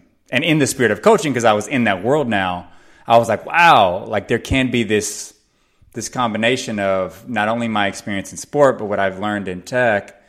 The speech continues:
and to be able to have conversations with people and share some of these lessons."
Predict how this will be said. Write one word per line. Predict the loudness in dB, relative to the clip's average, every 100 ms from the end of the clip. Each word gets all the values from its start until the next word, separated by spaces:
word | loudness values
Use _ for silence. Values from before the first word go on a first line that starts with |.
| _ _ _
and | -14 -10
to |
be | -6 -2
able | 0 0
to | 0
have | 0 -2
conversations | -6 -8 -6 -6 -6 -12
with | -14 -14
people | -14 -10 -8 -8 -10 _ _ _ _ _ _ _ _ _ _ _ _ _ -14
and | -10
share | -6 -4 -4
some | -4
of | -10
these | -10 -6
lessons." | -6 -6 -8 -12 -14 -16 -20